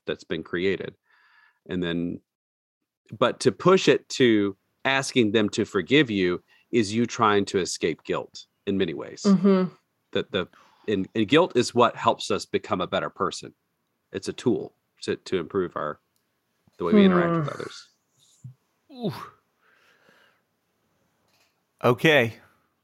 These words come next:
Speaker 3: Last one. Is forgiveness required for healing?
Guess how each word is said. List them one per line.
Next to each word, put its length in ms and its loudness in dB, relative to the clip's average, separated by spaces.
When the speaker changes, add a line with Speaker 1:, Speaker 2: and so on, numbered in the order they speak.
Speaker 3:
Last 320 -2
one. 280 -2
Is 180 -8
forgiveness 580 -4
required 760 0
for 140 -10
healing? 440 -8